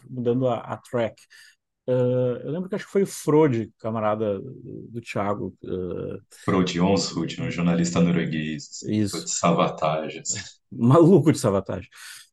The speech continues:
Speaker 1: E acho que foi ele que tinha falado uma coisa que também ficou na minha cabeça, que era assim: que, ah, que um dos trunfos do André, é uma coisa que também a gente pode levar pro Blind Guardian em outro momento, mas que um dos trunfos,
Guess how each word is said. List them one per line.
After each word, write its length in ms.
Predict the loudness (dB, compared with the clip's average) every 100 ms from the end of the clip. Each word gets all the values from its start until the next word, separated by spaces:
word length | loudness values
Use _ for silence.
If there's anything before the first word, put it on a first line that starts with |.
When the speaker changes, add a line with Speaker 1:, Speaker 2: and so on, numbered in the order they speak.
| -10 -2
Speaker 1:
E 160 | 0
acho 100 | 0
que 60 | 2
foi 100 | 0
ele 80 | 0
que 80 |
tinha 140 | -4 -4
falado 220 | 2 4
uma 140 | 2
coisa 200 | 2 0
que 60 | 2
também 160 | -2 -2
ficou 160 | -4
na 60 | -2
minha 120 | -2
cabeça, 380 | -2 -2 -4 -4
que 60 | -4
era 60 |
assim: 220 | -4 -8
que, 140 | -6 -2
ah, 140 | -2
que 160 | -4 -6
um 80 | -4
dos 200 | -6 -4
trunfos 480 | 0 0 0 -4
do 120 | 0 0
André, 500 | 2 4 4 2 -2 _ _ _
é 80 | -4
uma 100 | -2
coisa 160 | 0 0
que 20 | 0
também 120 | -2
a 20 |
gente 100 | -2
pode 220 | -4 -2
levar 260 | -2 -2 -2
pro 160 | -4
Blind 280 | -4 0 0
Guardian 380 | 0 0 0 -4
em 20 |
outro 200 | -10 -10
momento, 300 | -10 -8 -10
mas 140 | -10 -12
que 280 | -14 -16 -16 -20 -20 -20 _ -4
um 120 | -2
dos 200 | -2 -6
trunfos, 520 | -2 0 0 -4 -4